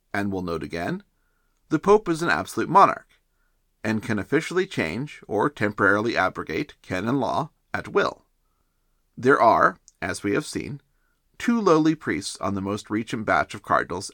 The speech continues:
as is. So obviously, it is not hard to get past that clause. And yet, it still comes up as an objection when I bring up this topic.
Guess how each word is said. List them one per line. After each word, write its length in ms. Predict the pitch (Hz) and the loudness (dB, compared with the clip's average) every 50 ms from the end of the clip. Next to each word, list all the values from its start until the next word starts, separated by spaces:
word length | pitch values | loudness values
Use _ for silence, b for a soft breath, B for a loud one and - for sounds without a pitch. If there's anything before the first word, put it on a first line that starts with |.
| _ - | _ -18
as 240 | - - - - | -18 -14 -8 -2
is. 400 | 131 151 - - - - - - _ _ _ _ _ _ _ _ _ _ _ _ _ _ _ _ _ | 0 0 0 0 -4 -8 -16 -16 _ _ _ _ _ _ _ _ _ _ _ _ _ _ _ _ _
So 120 | - - - | -8 -4 2
obviously, 600 | 180 202 170 151 120 - - 127 127 127 127 _ _ _ _ _ _ _ - | 2 4 4 4 2 2 0 -2 -2 -2 -4 _ _ _ _ _ _ _ -6
it 100 | 135 139 | -4 -4
is 140 | 120 - - | -4 0 4
not 320 | 139 156 151 151 - - | 6 6 6 4 2 2
hard 260 | 117 101 80 87 101 | 4 4 4 2 -2
to 80 | 104 92 | -6 -6
get 200 | 92 87 - - | -6 -8 -6 -2
past 320 | - - 92 - - - | -2 -2 -2 -2 -6 -6
that 180 | - - - _ | -6 -6 -6 _
clause. 540 | - - 127 101 - - - - - - _ _ _ _ _ _ _ _ _ _ _ _ _ _ _ _ _ _ _ _ _ _ _ - | -2 0 0 0 0 -2 -6 -16 -18 -20 _ _ _ _ _ _ _ _ _ _ _ _ _ _ _ _ _ _ _ _ _ _ _ -6
And 160 | 165 175 180 | -4 -2 2
yet, 220 | 202 196 - - _ _ - | 2 2 2 0 _ _ -4
it 220 | - - - _ - | -4 -4 -4 _ -10
still 220 | - - 139 151 | -2 0 0 0
comes 300 | - - 143 139 131 131 | 2 0 -2 -2 0 0
up 220 | 135 139 - - | 0 0 0 -2
as 100 | 127 123 | -4 -4
an 80 | 147 151 | -2 -4
objection 600 | 160 147 - 139 82 - - - 92 113 143 139 _ | -4 -2 0 0 0 0 -2 -6 -6 -6 -8 -10 _
when 120 | - - 113 | -8 -4 -4
I 80 | 110 | -4
bring 240 | - - 80 67 67 | -4 -4 -6 -4 -4
up 140 | 65 - _ | -6 -8 _
this 180 | - - - | -16 -14 -8
topic. 340 | - - - - _ - - | -2 -2 -2 -2 _ -12 -20